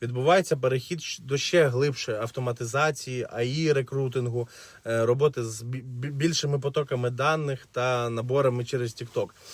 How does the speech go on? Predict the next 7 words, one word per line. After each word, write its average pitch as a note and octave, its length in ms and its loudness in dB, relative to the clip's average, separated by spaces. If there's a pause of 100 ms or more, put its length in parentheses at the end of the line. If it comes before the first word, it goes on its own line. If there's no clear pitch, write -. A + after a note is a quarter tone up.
(240)
Україна F#3 380 4
має D#3 200 4
шанс, F3+ 460 0
е, B2 760 -2 (260)
зробити D3 420 -2
свою E3+ 300 4
горизонталь-, C3 640 0